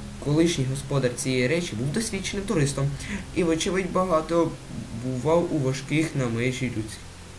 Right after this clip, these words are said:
бував у важких на межі людських можливостей походах.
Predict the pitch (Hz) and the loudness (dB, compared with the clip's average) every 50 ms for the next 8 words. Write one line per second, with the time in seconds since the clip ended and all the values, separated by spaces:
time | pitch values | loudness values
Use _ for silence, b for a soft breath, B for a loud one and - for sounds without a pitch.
0 | - - - - - - - - - - 110 113 120 131 139 143 143 - 127 123 | -16 -16 -18 -18 -18 -18 -18 -18 -12 -8 -4 2 4 4 4 4 4 0 0 0
1 | 127 127 - - - 131 120 113 117 - 117 117 127 127 127 113 117 117 113 - | 0 0 -2 -2 -2 0 0 0 0 -2 -2 0 2 2 2 2 0 -2 -2 -2
2 | - 131 123 117 113 110 104 107 110 113 127 143 - - 160 151 143 143 - 131 | -2 -2 -2 -2 -4 -4 -4 -4 -2 -2 -2 -2 -2 -2 -2 -2 -2 -2 -2 0
3 | 131 131 127 120 117 - - - - - 123 117 95 - - - | 0 2 0 0 -2 -6 -10 -10 -6 -4 -2 -2 -2 -2 -4 -8